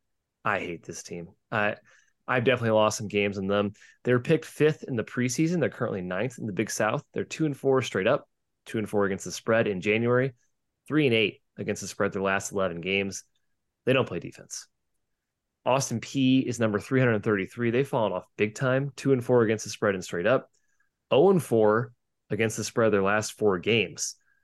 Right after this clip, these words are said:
Now, they do have a couple injuries of note. Stone Carrawell has been out of the lineup, but still, this team's pretty deep. It's a surprising fall for me.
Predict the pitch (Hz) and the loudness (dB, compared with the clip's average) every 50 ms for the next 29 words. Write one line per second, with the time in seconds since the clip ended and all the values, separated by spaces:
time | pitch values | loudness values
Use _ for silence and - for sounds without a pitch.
0 | _ _ _ 117 117 117 110 107 110 139 156 165 143 - - 165 135 135 - - | _ _ _ -2 0 0 0 2 4 4 6 6 4 2 0 0 0 2 2 2
1 | 139 143 123 143 147 143 143 131 - - - _ _ _ _ _ _ - 127 110 | 2 2 2 2 2 2 2 2 0 -4 -10 _ _ _ _ _ _ -6 -4 -2
2 | 127 123 127 127 127 123 - - - - 107 101 98 - - 139 135 135 127 127 | 0 2 2 2 2 2 0 -4 -4 -2 -2 -2 -2 -2 0 2 4 4 4 4
3 | 127 123 123 120 117 110 110 110 110 107 107 104 107 107 107 107 110 107 104 - | 4 2 2 0 -2 -4 -2 -2 0 0 0 0 0 0 2 2 2 0 0 -2
4 | _ - - - - - 85 82 82 - _ _ _ - 139 123 - 156 147 135 | _ -14 -14 -10 -8 -8 -8 -8 -8 -10 _ _ _ -6 -6 -4 -2 -2 -4 -4
5 | - - 120 110 87 - 104 107 107 - - _ _ _ _ _ _ _ _ - | -4 -4 -4 -4 -2 -2 -2 -2 -2 -4 -8 _ _ _ _ _ _ _ _ -6
6 | - - - - 147 - - 123 117 117 110 95 101 92 - - 90 85 82 - | -4 -4 -2 -2 -2 0 0 2 2 2 2 0 -2 -4 -2 -2 -2 -2 -4 -6
7 | - 92 92 - | -10 -10 -10 -10